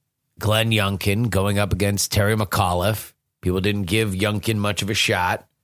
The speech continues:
All of a sudden, Youngkin finds the issue of schools,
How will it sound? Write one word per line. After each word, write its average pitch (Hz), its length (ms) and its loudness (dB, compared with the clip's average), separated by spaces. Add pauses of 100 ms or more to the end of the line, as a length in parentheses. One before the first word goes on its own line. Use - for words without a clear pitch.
(640)
All 127 160 2
of 127 80 -2
a 127 60 2
sudden, 127 360 0
Youngkin 120 540 0
finds 120 480 0
the 113 260 2
issue 107 500 2
of 101 640 -2 (1400)
schools, 104 960 0